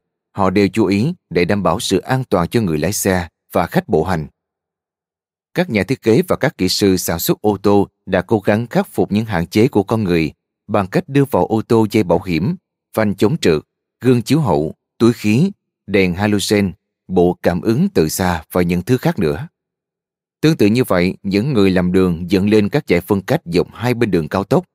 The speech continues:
Một số còn được tách ra bằng những khoảng cách nhỏ đều nhau, tạo ra âm thanh, khi bạn lái xe qua. Nhưng bất chấp các biện pháp phòng ngừa đó, người ta vẫn cứ mắc tất cả các loại sai lầm có thể mắc khi lái xe,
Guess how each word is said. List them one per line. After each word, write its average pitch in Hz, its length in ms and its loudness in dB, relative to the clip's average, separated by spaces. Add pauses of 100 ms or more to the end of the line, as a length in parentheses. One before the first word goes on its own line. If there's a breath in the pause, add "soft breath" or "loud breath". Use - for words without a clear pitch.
(360)
Một 101 280 2
số 123 240 2
còn 95 220 -2
được 87 160 -4
tách - 120 -2
ra 95 300 -2
bằng 85 400 -2
những 87 240 -4
khoảng 85 220 -2
cách - 180 -4
nhỏ 92 220 0
đều 95 180 0
nhau, 95 340 0 (280)
tạo 85 240 0
ra 113 100 -2
âm 117 200 -2
thanh, 110 260 -2 (320)
khi 107 160 2
bạn 87 300 -2
lái 92 140 2
xe 107 160 0
qua. 87 320 -2 (1200)
Nhưng 110 260 2
bất 147 180 0
chấp 180 160 0 (180)
các 180 200 0
biện 85 180 0
pháp 151 240 -4
phòng 78 200 -2
ngừa 71 140 -4
đó, 85 300 -4 (400)
người 104 160 2
ta 110 140 0
vẫn 92 260 0
cứ 113 180 0
mắc 120 280 -2
tất 175 200 -2
cả 85 220 0
các - 180 -4
loại 82 140 2
sai 117 180 -2
lầm 78 340 -2
có 127 80 0
thể 90 180 -2
mắc 120 260 -2
khi 101 100 -2
lái 92 140 0
xe, 85 320 -2